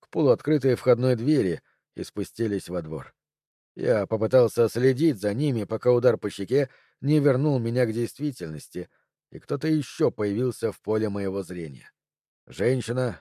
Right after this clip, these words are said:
одетая в синие брюки и свитер, с волосами до плеч. «Мисс Торренс»,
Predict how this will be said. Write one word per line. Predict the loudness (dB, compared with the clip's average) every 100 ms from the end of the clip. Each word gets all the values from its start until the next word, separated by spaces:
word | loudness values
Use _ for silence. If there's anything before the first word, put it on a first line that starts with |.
| _
одетая | -10 -4 -2 -2 -4
в | -4
синие | -6 -6 -6
брюки | -4 -4 -4
и | -6
свитер, | -8 -10 -10 -12 -14 _ _ _ _
с | -4
волосами | -2 -2 -4 -6 -4
до | -6
плеч. | -8 -10 -14 -16 _ _ _ _ _ _ _ _ _ _ _
«Мисс | -10 -6 -6 0
Торренс», | 4 6 6 4 -2 -10